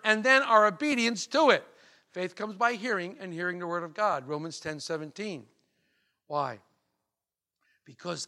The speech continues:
as you spend your time in the Word, you will grow in the grace and knowledge of God. As you spend time in your Word, you will know who He is better. You will know what He expects of you better.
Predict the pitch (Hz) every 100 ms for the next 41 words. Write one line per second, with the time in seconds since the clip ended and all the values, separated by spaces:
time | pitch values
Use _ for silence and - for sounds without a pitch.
0 | - 185 226 214 233 - - 196 190 196
1 | 175 185 - 160 170 170 165 151 151 165
2 | 202 143 143 151 _ _ _ _ _ _
3 | 170 156 135 123 170 190 196 - 143 143
4 | 156 180 - 175 190 196 170 - 156 202
5 | 196 147 117 _ _ - 165 151 156 208
6 | 208 - 196 220 208 185 190 170 220 196
7 | 185 165 _ _ 160 180 196 190 185 220
8 | 208 196 - 226 226 - 240 240 - 240
9 | 262 226 170 147 143 220 254 214 160 -
10 | - - - 214 226 220 226 240 226 226
11 | 180 226 240 - - - 254 - - 196
12 | 180 180 147 _ 139 127 175 151 123